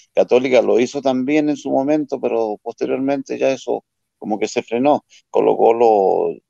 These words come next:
semana a semana está haciendo jugar a cuatro o cinco jugadores de divisiones menores. Es muy meritorio por,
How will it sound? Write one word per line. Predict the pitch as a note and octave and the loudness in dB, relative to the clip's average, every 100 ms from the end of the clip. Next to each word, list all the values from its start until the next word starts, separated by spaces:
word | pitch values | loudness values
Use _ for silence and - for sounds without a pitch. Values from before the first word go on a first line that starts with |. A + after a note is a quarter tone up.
| _ | _
semana | - F#2+ G#2 A#2+ | -12 -6 -2 -2
a | C3 | -2
semana | B2+ C3 C#3 | -4 -2 -2
está | C#3 C3+ B2+ | -2 -4 -4
haciendo | A2 - A#2+ B2 | -8 -6 -6 -6
jugar | A#2+ B2 B2+ | 0 2 4
a | A#2 A2 - _ | 2 0 -8 _
cuatro | B2+ B2+ | 2 2
o | A#2+ | -4
cinco | B2 B2 A#2 | -8 -8 -6
jugadores | B2 A#2+ B2 A#2+ | 0 2 2 0
de | |
divisiones | A2+ A2 A#2+ A2+ | -2 -4 -8 -8
menores. | A#2+ C#3+ - - _ _ _ _ _ | -6 -6 -6 -12 _ _ _ _ _
Es | G#2 G#2+ | 0 2
muy | A2 B2 | 4 4
meritorio | B2 B2 - B2+ C3+ B2+ | 4 2 2 2 4 2
por, | G#2+ G2+ F2 | 2 0 -2